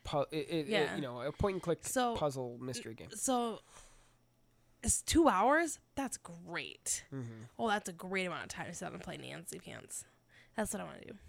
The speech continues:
Speaker 1: Absolutely. Um, you also have Kingdom
Speaker 2: What?
Speaker 1: Hearts.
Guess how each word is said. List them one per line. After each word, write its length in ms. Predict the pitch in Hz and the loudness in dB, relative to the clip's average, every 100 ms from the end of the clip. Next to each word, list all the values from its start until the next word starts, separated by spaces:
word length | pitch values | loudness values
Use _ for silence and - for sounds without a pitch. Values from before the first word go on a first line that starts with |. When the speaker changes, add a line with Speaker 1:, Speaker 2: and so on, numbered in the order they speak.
| - - | -14 -2
Speaker 1:
Absolutely. 580 | 160 - 139 127 117 - | -2 -2 -4 -4 -8 -8
Um, 360 | 156 156 151 135 - | -2 0 0 -2 -4
you 180 | 175 202 | 4 6
also 260 | 262 311 | 6 4
have 420 | 214 214 165 139 - _ - - - | 4 4 4 0 -12 _ -20 -20 -12
Kingdom 240 | - 185 147 | 2 4 4
Speaker 2:
What? 60 | |
Speaker 1:
Hearts. 320 | 143 180 - | 2 0 -4